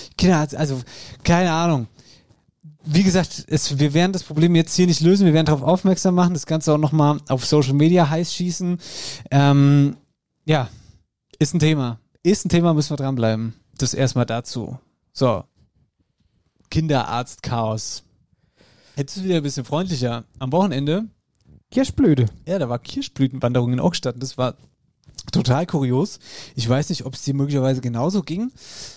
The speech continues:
Speaker 1: Ich habe von fünf unterschiedlichen Leuten, die nichts miteinander zu tun haben, Sc-, äh, Bilder gekriegt, dass sie auf der Kirschblütenwanderung sind.
Speaker 2: Das ist sehr beliebt, tatsächlich. Also ich wusste auch von ein paar Leuten, die dorthin gehen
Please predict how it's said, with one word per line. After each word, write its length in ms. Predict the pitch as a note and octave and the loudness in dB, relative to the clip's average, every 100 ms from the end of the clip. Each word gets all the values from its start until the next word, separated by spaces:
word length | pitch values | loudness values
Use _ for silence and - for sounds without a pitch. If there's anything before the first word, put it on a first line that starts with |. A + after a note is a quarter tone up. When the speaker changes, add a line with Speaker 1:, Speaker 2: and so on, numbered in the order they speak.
| - _ _ _ _ - | -20 _ _ _ _ -6
Speaker 1:
Ich 140 | - | -2
habe 240 | E3 G3+ G3+ | -2 -2 -2
von 180 | F#3+ | -4
fünf 340 | E3+ G3 C4+ - | -2 -2 -2 -4
unterschiedlichen 520 | G3+ G#3 F3 F#3 E3 | -4 -2 -2 -2 0
Leuten, 280 | D#3 F3+ E3+ | 2 0 -2
die 120 | D#3 | -4
nichts 320 | E3+ - - | -4 -6 -8
miteinander 380 | G#3 F#3+ F#3 F3+ | -8 -4 -2 -2
zu 140 | D3+ | -4
tun 220 | C#3+ E3+ E3 | -4 0 0
haben, 300 | D#3+ F3+ - _ _ _ _ - | 0 -4 -10 _ _ _ _ -14
Sc-, 300 | - - E3 | -14 -6 -6
äh, 340 | C#3 C#3+ D#3+ | -4 -4 -4
Bilder 380 | C#3 G#3 A3 D3+ | -2 0 0 0
gekriegt, 680 | C#3 B2 E3 - - - - - _ _ | -2 -4 -4 -6 -12 -14 -16 -20 _ _
dass 160 | D3+ C#3+ | -2 0
sie 160 | E3 | -2
auf 100 | D#3+ | -2
der 120 | - D#3+ | -4 -4
Kirschblütenwanderung 960 | C4+ C#4+ - D#3 C3+ C3 B2+ A#2+ A#2 | -2 -4 -2 -2 0 -2 -2 -2 -4
sind. 260 | A2+ A2+ G#2+ | -4 -6 -2
Speaker 2:
Das 120 | D#3+ D#3 | -2 -2
ist 120 | F#3+ | 0
sehr 160 | F#3+ | 0
beliebt, 420 | F3+ F3+ D#3+ - - | 2 2 0 -2 -8
tatsächlich. 480 | C#3+ - C3+ B2+ C3 | -6 -2 -2 -2 -2
Also 320 | C3+ D3 D3 | 0 2 2
ich 200 | D#3+ D3 | 0 -2
wusste 280 | D#3 E3+ - | -2 0 0
auch 100 | F#3+ | -2
von 160 | F#3+ F3 | -2 -2
ein 60 | |
paar 200 | - E3+ | 0 2
Leuten, 380 | E3+ F3+ F3+ F3 | 4 2 2 0
die 100 | D#3+ | 2
dorthin 340 | D#3+ C#3+ F3+ | 2 2 2
gehen 360 | G3+ G3+ G#3+ | 2 2 0